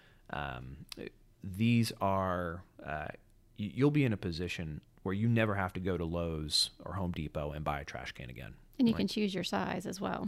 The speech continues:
Speaker 1: You can choose your size. There's a small, a medium, and a large.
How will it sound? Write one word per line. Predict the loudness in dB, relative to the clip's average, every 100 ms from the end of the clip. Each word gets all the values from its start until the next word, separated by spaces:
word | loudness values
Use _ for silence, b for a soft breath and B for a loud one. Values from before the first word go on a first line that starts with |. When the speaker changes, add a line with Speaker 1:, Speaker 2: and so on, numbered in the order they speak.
| -2
Speaker 1:
You | 0
can | 0 -4
choose | -6 -8
your | -4
size. | 2 4 4 2 0
There's | -4
a | -6
small, | -4 -2 0 0
a |
medium, | -2 -6 -8
and | -8
a | -6
large. | -2 0 0 0 -2 -8